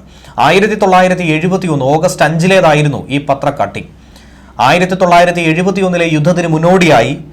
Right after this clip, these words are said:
പതിറ്റാണ്ട് കാലമായി അമേരിക്ക പാകിസ്ഥാൻ ആയുധം നൽകുന്നത് എങ്ങനെയെന്ന് വ്യക്തമായി പറയുന്നു അന്നത്തെ പത്രവാർത്ത.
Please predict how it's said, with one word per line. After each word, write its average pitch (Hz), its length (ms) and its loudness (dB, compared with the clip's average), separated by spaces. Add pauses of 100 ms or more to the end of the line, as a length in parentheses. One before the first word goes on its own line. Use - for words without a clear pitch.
(260)
പതിറ്റാണ്ട് 196 680 0
കാലമായി 170 520 2
അമേരിക്ക 160 400 -2
പാകിസ്ഥാൻ 151 520 -2
ആയുധം 151 420 -2
നൽകുന്നത് 143 420 -2
എങ്ങനെയെന്ന് 170 800 0 (360)
വ്യക്തമായി 160 580 0 (100)
പറയുന്നു 143 400 0
അന്നത്തെ 139 420 -4
പത്രവാർത്ത. 95 560 -4